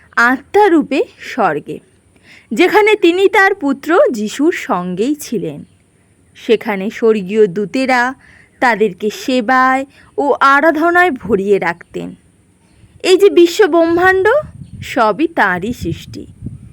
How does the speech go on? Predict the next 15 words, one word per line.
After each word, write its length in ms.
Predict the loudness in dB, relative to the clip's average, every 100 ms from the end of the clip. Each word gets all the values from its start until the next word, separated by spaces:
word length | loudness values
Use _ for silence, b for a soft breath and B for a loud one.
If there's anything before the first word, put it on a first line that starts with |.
| -20 -20 -20 -6
তিনিই 380 | -2 0 0 -2
সৃষ্টি 420 | -4 -6 -6 -8
করেছেন 680 | -2 0 0 0 -2 0 -4 B B B
চন্দ্র, 720 | 0 2 4 0 0 2 2
সূর্য, 760 | 0 -4 -4 -2 -4 -2 0 0
গ্রহ, 720 | -2 -2 0 -2 -2 -2 0
নক্ষত্র, 920 | 0 -2 -4 -6 -6 -4 -4 -4 -4 -4 -2
তারা। 440 | 0 0 -2 -6 -12 -16 -20 -20 -20 _ B B B B
এমনকি 400 | 0 2 2 2 0
আমাদের 500 | 0 2 4 4 6
এই 120 | 6 4 2
পৃথিবীর 480 | -2 2 4 6 4
সৃষ্টির 600 | 4 2 2 4 4 4
মূলেও 380 | 2 2 2
তিনি। 640 | 2 2 2 2 -2 -4